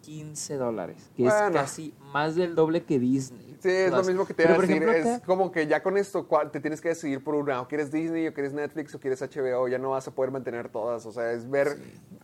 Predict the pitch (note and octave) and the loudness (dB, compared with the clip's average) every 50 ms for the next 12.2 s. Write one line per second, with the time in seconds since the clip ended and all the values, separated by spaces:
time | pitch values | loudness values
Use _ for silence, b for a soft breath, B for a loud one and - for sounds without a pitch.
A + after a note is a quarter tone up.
0 | - F#3 F3 G3 F#3+ F#3 F3+ F#3 F3+ F3+ F3+ F3 E3+ - F#3+ F3+ F#3+ F#3+ G3 F#3+ | -4 0 2 4 4 4 6 4 4 4 4 2 0 4 4 4 6 6 4 2
1 | F#3 F#3 F3 E3+ E3+ E3 - F3 D#3+ C#3+ C#3+ C#3 - E3 C#3 C3+ - - C3+ C3+ | 2 4 4 2 2 2 0 0 0 0 -2 -4 -6 -10 -14 -12 -10 -8 -6 -6
2 | B2+ B2 B2+ B2 - C#3 C3 C#3+ D3 C#3 B2+ B B B - B2+ C3+ - D#3+ D3 | -4 -6 -6 -4 0 2 2 2 2 0 -2 B B B -6 -4 -2 2 2 2
3 | D3 C#3+ - F#3+ E3+ E3+ E3 E3 E3+ E3 D#3+ - - D3+ C#3 C3+ C3 C3 C3+ C#3 | 2 0 -2 0 2 2 2 2 0 -6 -10 -8 -6 -6 -4 -4 -6 -6 -6 -6
4 | C#3+ D3 C#3 - D3 C#3 - - D3 B2 B2+ B2 B2+ B2 - C#3 C3+ C#3 C#3+ C#3 | -6 -8 -8 -8 -10 -10 -8 -8 -10 -8 -6 -8 -8 -6 -6 -6 -6 -6 -6 -6
5 | C3+ B2+ C3 C#3+ D3 C#3 C#3+ C#3 - B2+ A#2 - B2+ A#2 - - C3 C3+ C3+ D3+ | -6 -6 -6 -6 -6 -4 -6 -8 -8 -10 -12 -12 -12 -12 -6 -4 -4 -4 -4 -6
6 | C3+ C#3+ B2+ B2 A#2+ A2+ - C3 - - C#3 A2+ C3+ C3 - C3+ C3 - C3+ A#2+ | -6 -6 -6 -8 -8 -12 -14 -16 -14 -14 -12 -8 -8 -8 -6 -8 -8 -6 -4 -4
7 | A#2 A#2 A2+ A2+ - B2+ A#2 A#2+ A#2 A#2 A2 G2 - A#2+ B2 C3 B2+ A2+ F#2+ G2+ | -4 -4 -6 -6 -6 -6 -6 -6 -8 -10 -10 -8 -4 -2 -2 -2 -4 -6 -14 -14
8 | - B B B B B B B B B B A2+ A#2+ - B2 A#2 A2+ A2+ G#2+ G2+ | -18 B B B B B B B B B B -10 -6 -2 0 0 0 0 -2 -4
9 | G2 - C3 C3 B2 D3 C3+ B2+ A#2 A2+ A2+ A2+ A#2 B2+ B2+ C#3 B2 A#2+ A#2 - | -6 -6 -8 -6 -2 0 2 2 2 0 0 -4 -6 -4 -2 -2 0 0 0 -2
10 | B2+ C3+ B2+ B2 A#2+ A#2+ C#3 A#2 A#2 - C3 A#2+ G#2 G2 G#2 B2 B2+ C3 C#3 C#3 | 0 0 0 0 0 2 2 2 2 2 -2 -4 -6 -6 -8 -8 -6 -6 -6 -8
11 | B2+ B2 B2 B2 B2 A#2+ G#2 A2 G2 G#2 - - A2 G2 G2 G2+ A2+ A#2+ A#2+ A#2 | -6 -6 -6 -6 -6 -6 -4 -4 -4 -6 -6 -8 -8 -6 -4 -2 0 2 2 2
12 | A#2 A2+ A#2 - | 2 0 -2 -4